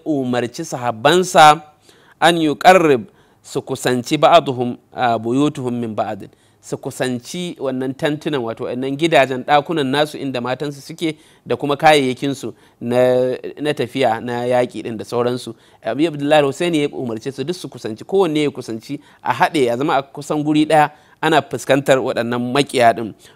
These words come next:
Wa an yudkhilul, a, atnaba ba'daha bi ba'd. Sannan a sanya igiyoyi kaman a yi, a, a, a haɗe guraren ya zama an ɗaɗɗaura igiyoyi sun zama sun yi, eh, sun haɗe gurin ya zama ɗaya saboda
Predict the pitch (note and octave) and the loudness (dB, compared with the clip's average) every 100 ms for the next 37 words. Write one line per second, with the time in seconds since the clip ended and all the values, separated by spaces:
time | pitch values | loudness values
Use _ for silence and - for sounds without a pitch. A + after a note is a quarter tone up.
0 | - C#3 D3 D#3+ E3 G3+ G#3+ - D#3 D3+ | -2 4 4 4 0 -2 -2 0 0 0
1 | C#3+ - _ - C#3 C3 G#2 C3 C3+ C#3 | -2 -8 _ 2 8 8 8 4 2 6
2 | D#3+ D#3 C3+ D3 D3+ C3 A#2+ A#2+ A2 A2 | 8 8 8 6 4 4 0 0 -2 -4
3 | A2 A2 - _ - D3 D#3+ G3+ E3+ - | -4 -8 -18 _ -4 -2 0 -2 -2 -2
4 | G#3 G#3 F3+ D#3+ C#3+ F3 D3+ E3+ F#3 F3 | -2 -2 -2 0 0 -2 -4 -2 4 4
5 | F3 E3+ D3+ _ _ _ - C#3 E3+ - | 4 -2 -8 _ _ _ -2 0 0 2
6 | C#3+ C#3 C#3 C3 - - - - - - | 2 2 0 -2 -4 -6 -6 -8 -8 -8
7 | - G3+ F#3 D#3+ D3 D#3+ C3+ C3+ A#2+ A#2+ | 0 2 4 4 6 8 6 4 -2 -4
8 | D3+ - E3 F#3 - E3+ D3 C3+ A#2+ A#2+ | -4 -4 -2 -2 -2 0 2 2 0 -4
9 | D3 D3 E3 E3 E3+ G3 - _ - D#3 | -8 -6 2 4 2 -2 -10 _ -8 -4
10 | D#3 D#3+ D#3+ E3 E3 E3 E3 E3 - - | 0 0 -2 -4 -4 -2 0 -2 -6 -10
11 | B2+ B2 A#2 A2+ G#2+ _ _ _ _ - | -6 -4 -4 -6 -10 _ _ _ _ -8
12 | E3+ F3 F3+ D#3+ D3 D3 E3 C#3+ C3 C3 | -4 0 2 2 2 2 4 4 4 2
13 | B2+ C3 B2 A#2+ - C#3 B2 | 0 4 4 2 -4 -6 -6